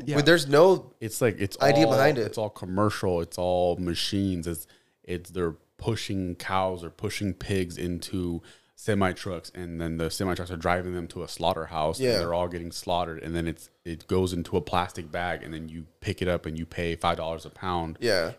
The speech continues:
Speaker 1: And that's it. Like, you know, and then he's like, "I, we, we raised these cows."
Speaker 2: Yeah, it's his livelihood
Speaker 1: We,
Speaker 2: and everything.
Speaker 1: you know, yeah, they were grazing this pasture,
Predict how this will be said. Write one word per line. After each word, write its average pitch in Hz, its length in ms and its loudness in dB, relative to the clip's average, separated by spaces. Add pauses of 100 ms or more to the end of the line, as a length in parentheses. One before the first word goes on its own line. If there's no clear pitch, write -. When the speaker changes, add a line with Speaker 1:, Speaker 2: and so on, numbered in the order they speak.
Speaker 1:
And 98 160 -6
that's 90 200 -6
it. 92 400 -4
Like, 82 360 -6
you 85 80 -4
know, 78 260 -4 (760)
and 98 120 0
then 90 120 0
he's 98 280 -2
like, 82 320 -2 (600)
"I, 80 140 0
we, 78 360 -8
we 85 220 -4
raised 85 500 0
these 90 180 -6
cows." 90 280 0
Speaker 2:
Yeah, 110 240 2
it's 123 120 0
his 135 160 2
livelihood 123 560 4
Speaker 1:
We, - 20 -4
Speaker 2:
and 120 100 -4
everything. 123 420 -4
Speaker 1:
you 101 100 -8
know, 85 160 -8
yeah, 80 280 -2
they 85 140 -4
were 87 140 0
grazing 90 720 -2
this 85 160 0
pasture, 82 760 -4